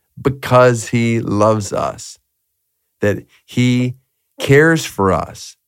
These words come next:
that he is our constant provider, and that what he has promised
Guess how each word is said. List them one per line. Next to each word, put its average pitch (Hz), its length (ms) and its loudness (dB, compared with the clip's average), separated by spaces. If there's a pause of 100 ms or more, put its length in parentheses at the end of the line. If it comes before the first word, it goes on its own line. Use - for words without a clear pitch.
(360)
that 110 160 0
he 120 240 2
is 131 160 2
our 123 140 2
constant 131 640 -2
provider, 110 680 0
and 107 320 0
that 107 280 0
what 117 340 2
he 143 280 -2
has 120 280 0
promised 127 800 -2